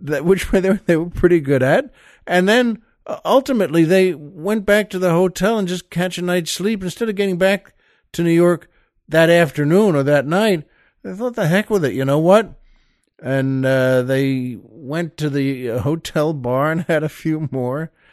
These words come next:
and then went up to their rooms and sacked out and just hit it. And that was pretty good. And then the next day they woke up,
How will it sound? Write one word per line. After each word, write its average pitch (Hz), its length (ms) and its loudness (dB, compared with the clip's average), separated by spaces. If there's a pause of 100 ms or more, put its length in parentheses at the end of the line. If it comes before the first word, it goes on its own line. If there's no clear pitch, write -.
(320)
and 202 120 -2
then 254 120 4
went 220 140 6
up 233 200 2
to 220 160 0
their 202 180 6
rooms 175 420 2
and 196 260 -2 (720)
sacked 202 340 -4
out 233 280 0
and 123 100 -6
just 131 180 -2
hit 196 320 4
it. - 220 -4 (840)
And 135 100 -10
that 196 120 -6
was 185 80 -6
pretty 196 240 -2
good. 233 160 2
And 220 60 0
then 202 100 2
the 185 60 4
next 175 280 2
day 170 140 2
they 165 140 4
woke 135 340 2
up, 170 340 2